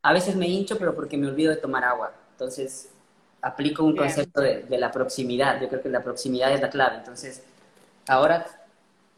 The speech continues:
Speaker 1: recién incorporé esto de tener cerca siempre mi agua. Porque cuando, cuando no me hidrato,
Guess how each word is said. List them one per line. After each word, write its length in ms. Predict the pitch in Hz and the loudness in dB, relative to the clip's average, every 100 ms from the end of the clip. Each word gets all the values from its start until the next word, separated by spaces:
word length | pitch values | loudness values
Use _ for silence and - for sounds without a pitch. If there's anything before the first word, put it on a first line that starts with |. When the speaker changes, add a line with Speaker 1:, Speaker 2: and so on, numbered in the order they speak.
| _ - | _ -12
Speaker 1:
recién 380 | 143 143 170 165 | -12 -8 -6 -4
incorporé 440 | 156 143 147 147 | -4 2 4 4
esto 200 | 156 - | 2 2
de 100 | 143 | 2
tener 300 | 135 131 135 | 2 -2 -2
cerca 380 | - 143 139 139 | 0 -2 0 -2
siempre 340 | - 135 - | -2 -6 -4
mi 160 | 127 117 | -2 0
agua. 360 | 120 110 - - _ _ _ _ _ _ | 0 0 -4 -10 _ _ _ _ _ _
Porque 240 | 131 131 135 | -4 -2 0
cuando, 580 | 139 139 135 131 - - | 2 4 4 2 -2 0
cuando 240 | 151 147 | 2 4
no 180 | 147 170 | 4 2
me 100 | 180 165 | 0 2
hidrato, 680 | 156 165 165 180 135 - | 4 2 2 0 0 -2